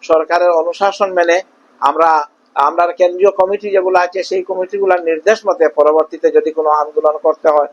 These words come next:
যদি পরবর্তীতে কোনো বিক্ষোভ কর্মসূচি কোনো কিছু নিতে হয়, সেগুলা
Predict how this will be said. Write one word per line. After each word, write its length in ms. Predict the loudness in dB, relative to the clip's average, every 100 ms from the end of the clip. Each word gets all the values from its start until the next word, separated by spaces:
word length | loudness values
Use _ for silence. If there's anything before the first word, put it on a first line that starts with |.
| _ _ -4
যদি 160 | -2
পরবর্তীতে 600 | 2 4 4 2 -2 -4
কোনো 240 | 0 0 0
বিক্ষোভ 340 | -2 -2 -2 0
কর্মসূচি 500 | 0 0 -6 -12 -4
কোনো 220 | -2 -2
কিছু 260 | -4 -2
নিতে 200 | -2 0
হয়, 200 | 2 2 -2 _ _ 0
সেগুলা 380 | 0 2 0